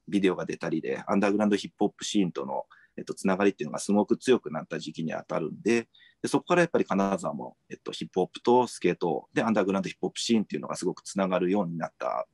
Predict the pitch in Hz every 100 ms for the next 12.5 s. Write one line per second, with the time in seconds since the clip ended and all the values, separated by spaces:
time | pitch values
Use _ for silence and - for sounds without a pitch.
0 | _ 143 - - - - - _ _ _
1 | _ _ - 95 95 95 98 98 - _
2 | _ _ _ _ _ _ _ _ _ _
3 | _ _ _ _ _ _ _ _ _ _
4 | _ _ _ _ _ - - - - -
5 | - - - 208 - _ - - - -
6 | 175 101 104 160 175 202 165 110 107 95
7 | 87 90 92 90 - - - - 120 123
8 | 180 190 196 190 - - 185 190 190 202
9 | 135 160 - 92 90 - 127 95 - 80
10 | 90 101 - 180 185 - - 175 147 147
11 | 156 160 160 165 156 127 131 147 147 143
12 | 143 - - 143 101